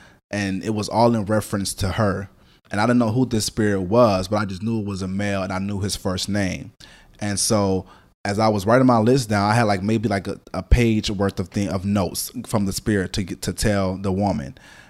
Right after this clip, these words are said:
And so when it came time for me to, to, to give a reading, I, I, of course, went to her directly. And I was like, "Can I give you a reading?" She was like, "Absolutely." I was like, "Who is," let's just say his name was John.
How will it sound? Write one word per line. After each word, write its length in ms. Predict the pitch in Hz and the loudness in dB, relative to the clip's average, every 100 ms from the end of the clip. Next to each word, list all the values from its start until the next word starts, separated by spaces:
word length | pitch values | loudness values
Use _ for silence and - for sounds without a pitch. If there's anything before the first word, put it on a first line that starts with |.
| _ 107 | _ -6
And 160 | 107 | -4
so 240 | - 113 101 | -2 -2 0
when 180 | 104 98 | 0 -2
it 100 | - | 0
came 240 | 127 127 | 2 2
time 240 | - 120 | 4 2
for 80 | 117 | 2
me 140 | 110 110 | 2 0
to, 240 | 110 95 | 0 -2
to, 280 | - 101 101 - | 0 -2 -2 -4
to 220 | 107 95 | -2 0
give 260 | 90 104 95 | 0 -2 0
a 40 | |
reading, 540 | 87 117 135 98 92 - - - _ - | 2 4 4 2 -2 -6 -18 -20 _ -4
I, 100 | 98 - | -4 2
I, 160 | 101 101 | 2 2
of 80 | |
course, 300 | - 120 104 | 2 0 0
went 240 | 92 104 - | -2 -4 -4
to 80 | 95 | -6
her 240 | 101 90 | -4 -6
directly. 640 | 85 87 98 - - 92 - - - _ - | -6 -4 -4 -6 -10 -10 -14 -20 -20 _ -8
And 380 | 101 101 98 78 | -4 -4 -4 -4
I 140 | 104 | -4
was 120 | 92 | -4
like, 120 | 95 | -6
"Can 80 | 110 | -6
I 60 | 98 | -8
give 260 | 87 90 90 | -8 -10 -8
you 60 | |
a 40 | 87 | -6
reading?" 220 | 104 101 | -6 -6
She 120 | - | -8
was 80 | 95 | -8
like, 80 | 85 | -6
"Absolutely." 640 | 90 - 107 147 95 85 - | -6 -6 -4 -4 -4 -8 -8
I 100 | 95 | -6
was 160 | 104 95 | -4 -6
like, 180 | 87 85 | -8 -6
"Who 220 | 131 127 | -2 2
is," 240 | 120 110 - | 2 0 -4
let's 160 | 104 | -6
just 120 | 104 104 | -6 -4
say 60 | |
his 100 | 98 | -2
name 140 | 95 92 | -2 -4
was 140 | 87 | -6
John. 460 | 87 95 90 92 | -4 -4 -4 -6